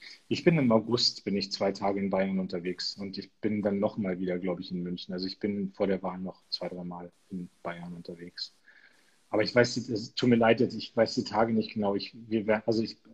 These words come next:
wie, ich hab heute meinen ersten Tag wieder und wir werden das alles jetzt so ein bisschen auch natürlich in den sozialen Netzwerken zeigen, wo ich unterwegs bin. Wenn wir größere Veranstaltungen haben und so, dann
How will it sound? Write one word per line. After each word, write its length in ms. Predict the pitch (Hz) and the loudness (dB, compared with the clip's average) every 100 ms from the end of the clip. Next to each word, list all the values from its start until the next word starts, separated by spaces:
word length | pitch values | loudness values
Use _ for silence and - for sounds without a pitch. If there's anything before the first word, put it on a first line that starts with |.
| 123 | -4
wie, 180 | 117 117 | 2 4
ich 140 | 110 | 4
hab 140 | 110 | 4
heute 260 | 113 120 127 | 8 8 8
meinen 220 | 117 107 | 4 4
ersten 260 | 110 - 107 | 2 0 -2
Tag 240 | 127 - | -4 -2
wieder 320 | 120 117 113 | 2 4 2
und 180 | 101 95 | 0 -6
wir 100 | 98 | -4
werden 160 | 98 101 | -2 -2
das 160 | 98 - | -4 -6
alles 240 | 98 98 | -6 -6
jetzt 160 | 95 - | -8 -8
so 60 | |
ein 60 | 95 | -6
bisschen 440 | 101 - 92 180 - _ _ _ _ _ _ _ _ _ _ | -4 -4 -6 -10 -18 _ _ _ _ _ _ _ _ _ _
auch 200 | 123 123 | 4 6
natürlich 320 | 131 131 123 | 6 4 4
in 60 | 123 | 4
den 100 | 110 | 4
sozialen 400 | 113 - 110 110 | 2 2 4 6
Netzwerken 480 | 113 - 117 113 107 | 4 4 4 4 -2
zeigen, 340 | 117 110 113 | 2 4 4
wo 60 | 110 | 2
ich 120 | 110 | 0
unterwegs 440 | 104 104 143 143 | 0 4 4 4
bin. 240 | - 120 107 | 2 4 4
Wenn 140 | 104 | 0
wir 80 | 101 | 0
größere 340 | 110 117 117 | 0 0 -2
Veranstaltungen 640 | - 104 101 110 101 104 95 | -4 -4 -2 -2 -2 -4 -6
haben 320 | 101 98 95 | -6 -6 -8
und 100 | 95 | -6
so, 280 | 98 95 95 | -6 -4 -6
dann 340 | 90 90 87 | -8 -16 -20